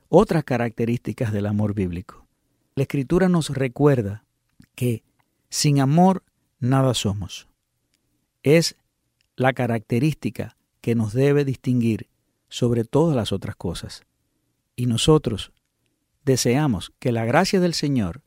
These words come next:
nos ayude a ser transformados de gloria en gloria para mostrar el amor cada vez más en nuestras vidas. Que Dios les bendiga y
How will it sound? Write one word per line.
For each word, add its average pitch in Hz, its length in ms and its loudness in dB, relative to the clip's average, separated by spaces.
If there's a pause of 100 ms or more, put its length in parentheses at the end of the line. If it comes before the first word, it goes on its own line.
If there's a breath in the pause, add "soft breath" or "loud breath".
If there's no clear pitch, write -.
(360)
nos 131 280 0
ayude 127 460 2
a 110 60 -4
ser 151 220 -2
transformados 131 920 0
de 139 120 0
gloria 151 280 2
en 156 80 0
gloria 98 360 0
para 113 240 -4
mostrar 110 520 -4 (540)
el 117 160 -2
amor 127 380 2
cada 156 260 0
vez 135 160 0
más 123 420 -2
en 120 140 -4
nuestras 117 300 -6
vidas. 64 360 -10 (520)
Que 123 120 0
Dios 156 220 4
les 156 160 2
bendiga 143 580 2 (680)
y 139 320 0